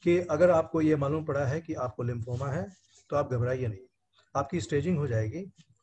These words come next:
उसकी typing हो जाएगी और typing के बाद में एक बार आपको उसका diagnosis मिल जाए, तो उसका specific treatment, आज specific treatment हर lymphoma के type के लिए है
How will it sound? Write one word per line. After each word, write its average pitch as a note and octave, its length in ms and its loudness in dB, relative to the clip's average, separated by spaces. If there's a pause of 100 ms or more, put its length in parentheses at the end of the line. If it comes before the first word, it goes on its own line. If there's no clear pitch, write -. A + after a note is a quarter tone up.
उसकी D#3 180 -4
typing D3+ 420 -2
हो D#3 100 0
जाएगी B2 460 -2 (240)
और D#3 100 2
typing D#3 360 -2
के E3 100 0
बाद B2 300 -2
में F#3 200 -2 (640)
एक D#3+ 140 -2
बार D#3+ 140 2
आपको D#3 460 -2
उसका D#3 280 -8
diagnosis C3 380 -4
मिल D3 180 0
जाए, C3 180 0 (360)
तो F3 380 -4 (360)
उसका F#3+ 280 0
specific G#3 580 -2
treatment, D#3+ 380 -4
आज D#3 220 -2
specific F3+ 460 -4
treatment E3 340 -6
हर F#3 480 -6 (380)
lymphoma E3 420 -2
के E3+ 120 -6
type C3 360 -6
के D3+ 80 -2
लिए A#2 120 -4
है G#2+ 140 -10